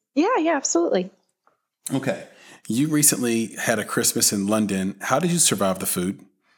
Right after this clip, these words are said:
Speaker 1: <laughs> Um, it's actually amazing. I'm not gonna lie.
Speaker 2: Shut up.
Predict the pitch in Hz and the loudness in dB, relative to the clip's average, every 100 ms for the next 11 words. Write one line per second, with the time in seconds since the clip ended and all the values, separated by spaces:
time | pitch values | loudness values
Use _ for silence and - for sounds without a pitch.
0 | _ 320 294 381 349 359 392 480 - _ | _ 0 2 0 0 0 0 -2 -10 _
1 | - - 392 - 233 208 208 - - - | -14 -10 -8 -2 0 2 -2 -2 -4 -2
2 | 196 208 - 233 226 202 165 160 151 151 | -4 -4 -4 -2 0 0 0 0 0 -2
3 | - - - 190 165 165 185 160 147 135 | -8 -10 -4 0 0 0 0 2 2 0
4 | - - 131 101 87 82 | -2 0 -2 -2 -4 -6